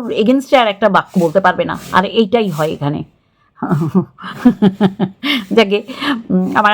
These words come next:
হাসির কারণ নিশ্চয়ই তোমরা অনুধাবন করছো। তা আমি বলবো যে, উম, দেখ, এক একটা জাতের প্রতি এক একটা জিনিস হারাম। আমরা যেমন গরুকে গোমাতা হিসেবে পুজো করি, সেই মাংস আমরা কিন্তু কোনোদিন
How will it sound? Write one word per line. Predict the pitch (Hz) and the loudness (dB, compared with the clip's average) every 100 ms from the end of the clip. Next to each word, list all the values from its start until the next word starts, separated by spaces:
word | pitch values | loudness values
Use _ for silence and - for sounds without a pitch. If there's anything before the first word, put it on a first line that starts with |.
| 196 | 2
হাসির | 196 208 190 | -2 -2 2
কারণ | 202 190 196 | 2 2 -2
নিশ্চয়ই | 196 196 202 190 | -4 0 0 2
তোমরা | 185 | 0
অনুধাবন | 180 196 185 196 | 0 0 0 0
করছো। | 190 190 185 185 - - - - | -2 -2 -2 -4 -8 -20 -16 2
তা | 185 185 185 | 4 4 0
আমি | 196 247 | 0 0
বলবো | 285 302 302 339 339 - - - 185 | 0 0 2 0 -2 -12 -16 -4 2
যে, | 190 185 185 180 | 4 2 -2 -4
উম, | 180 180 175 180 - - - - 202 | -4 -4 -4 -6 -6 -12 -18 -2 2
দেখ, | 208 190 _ _ _ _ _ _ - | 2 0 _ _ _ _ _ _ -2
এক | 214 240 | 0 0
একটা | 226 262 254 269 - - 190 185 | 2 4 4 2 -8 -4 -2 2
জাতের | 208 190 233 233 | 2 4 0 2
প্রতি | 247 240 226 - _ 190 | 0 0 -6 -8 _ -4
এক | 185 | -2
একটা | 190 208 | 2 2
জিনিস | 185 196 190 | 2 -2 -4
হারাম। | 156 151 143 151 _ - | -4 -2 -2 -8 _ 0
আমরা | 190 202 214 | 0 2 0
যেমন | 220 190 190 - - - - - | 0 -2 -6 -14 -20 -20 -14 2
গরুকে | 196 214 226 | 4 4 -2
গোমাতা | 180 196 196 196 214 | 0 0 0 0 -2
হিসেবে | 185 233 240 | -2 0 -2
পুজো | - 185 196 | 2 0 0
করি, | 185 - - - _ _ _ _ | -2 -6 -10 -18 _ _ _ _
সেই | - 220 160 160 | -2 0 2 0
মাংস | 175 190 262 | 0 0 0
আমরা | 214 214 | 0 -2
কিন্তু | 196 220 226 | -2 -2 0
কোনোদিন | 180 196 208 | 0 0 0